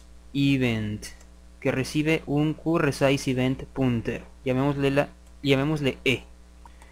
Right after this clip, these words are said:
Implementamos con Alt, es, Alt Enter y luego Enter. Aquí vamos a incluir el queue resize event. Y aquí hacemos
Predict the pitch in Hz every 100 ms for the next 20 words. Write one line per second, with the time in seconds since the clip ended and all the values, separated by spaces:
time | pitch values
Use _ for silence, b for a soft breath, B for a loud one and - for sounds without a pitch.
0 | b b 151 147 143 131 147 147 127 -
1 | - 135 131 - 156 170 - 139 - -
2 | - 147 170 - 151 170 180 151 151 -
3 | - - 135 135 135 - - - 127 107
4 | 101 - - - - - - - - -
5 | - - b b b - - - - 160
6 | 190 220 - 160 175 190 196 190 202 175
7 | 139 - - - - - - - - -
8 | 139 131 - 160 160 165 156 147 131 135
9 | 135 - - - - 139 135 135 123 113
10 | - - - - - - - - - -
11 | - - - - - - - - - 156
12 | 170 - - 131 - - 123 131 127 123
13 | 123 - - -